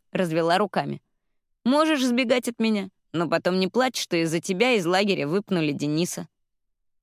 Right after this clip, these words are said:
Её взгляд говорил куда больше, чем слова. Самоуверенный, колкий, гордый.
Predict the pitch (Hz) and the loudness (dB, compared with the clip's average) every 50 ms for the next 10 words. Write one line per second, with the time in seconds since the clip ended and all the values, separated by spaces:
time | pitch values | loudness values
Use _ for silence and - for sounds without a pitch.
0 | _ _ _ _ _ _ _ - 175 185 190 180 180 170 175 165 196 214 214 220 | _ _ _ _ _ _ _ 0 2 2 4 2 2 0 -2 0 2 2 2 2
1 | 202 180 202 196 190 202 208 214 - - 208 190 190 185 202 254 247 233 - - | 2 0 2 2 2 2 0 0 0 0 0 0 0 0 0 0 -2 -2 -4 -8
2 | - - 156 151 - - 147 156 147 143 139 135 _ _ _ _ _ _ _ _ | -6 -6 -6 -6 -4 -2 -2 -2 -2 -4 -10 -12 _ _ _ _ _ _ _ _
3 | _ _ - - 156 151 156 151 147 143 147 139 165 190 226 233 220 175 147 139 | _ _ -8 -4 -2 -2 0 0 0 -2 0 2 2 4 4 4 2 -2 -4 -6
4 | 139 - _ - - 156 160 180 170 - - 127 - - _ _ _ _ _ _ | -10 -14 _ -4 -2 0 0 0 -2 -4 -10 -16 -16 -16 _ _ _ _ _ _
5 | _ _ _ - 196 170 175 190 165 165 - - 175 - - | _ _ _ -6 -4 0 0 0 0 0 0 -2 -4 -6 -8